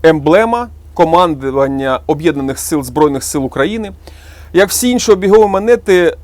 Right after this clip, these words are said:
е, вона, е, є обов'язковою для приймання як платіжний засіб, тобто ви можете її розрахуватися,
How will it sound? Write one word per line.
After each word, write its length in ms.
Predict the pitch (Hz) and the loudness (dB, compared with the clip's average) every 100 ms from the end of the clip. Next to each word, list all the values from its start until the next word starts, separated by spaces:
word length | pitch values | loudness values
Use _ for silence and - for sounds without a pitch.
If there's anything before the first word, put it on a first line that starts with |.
| 160 | 0
е, 320 | 160 156 151 | 2 4 2
вона, 600 | 147 175 180 202 190 160 - - - - | 2 0 2 2 2 -2 -10 -20 -12 -2
е, 680 | 139 139 139 135 135 131 - - - - | 0 2 2 2 0 -2 -6 -16 -18 -14
є 240 | 151 185 180 | -8 2 2
обов'язковою 960 | - 156 170 165 175 - - 165 143 139 | 4 4 4 4 2 0 2 2 2 2
для 160 | 151 | 0
приймання 800 | - 170 170 165 156 139 131 127 | 2 2 2 2 2 2 0 0
як 260 | 131 180 - | 2 2 2
платіжний 540 | 147 143 156 127 120 | -6 -4 -6 -6 -8
засіб, 480 | 113 131 131 - 160 | -2 2 2 0 -10
тобто 240 | 156 143 160 | -8 -6 -2
ви 80 | |
можете 320 | 180 165 - 147 | 0 -2 -4 -6
її 260 | 147 135 | -4 -2
розрахуватися, 1000 | 135 170 170 156 147 127 127 131 - 156 | 0 0 0 -2 -2 0 0 -2 -10 -12